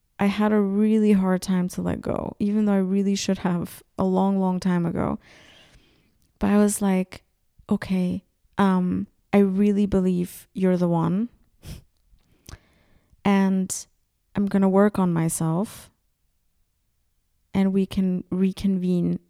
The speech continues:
in a few months' time and see where we're at in our lives." It was my way of saying, like, I don't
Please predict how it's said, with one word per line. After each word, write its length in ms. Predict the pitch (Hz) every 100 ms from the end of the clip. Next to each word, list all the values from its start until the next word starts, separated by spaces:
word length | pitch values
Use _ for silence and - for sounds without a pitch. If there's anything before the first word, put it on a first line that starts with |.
| _
in 160 | - 180
a 60 |
few 220 | 175 185 180
months' 360 | 170 170 -
time 400 | - 180 170 170
and 140 | 185 170
see 180 | - 180
where 200 | 170 165
we're 200 | 165 -
at 80 | - -
in 80 | 165
our 100 | -
lives." 460 | - - - - - _ _ _ _ _ _ _ _ _ - - - - _ _ _ _ _ _
It 160 | 220 214
was 240 | 220 214
my 360 | 208 208 214 220
way 360 | 202 196 196
of 160 | 190 190
saying, 520 | - 190 185 180 180
like, 540 | 180 170 165 - - - _ _ _ _ _ _ _ _ _
I 100 | 190
don't 240 | 190 190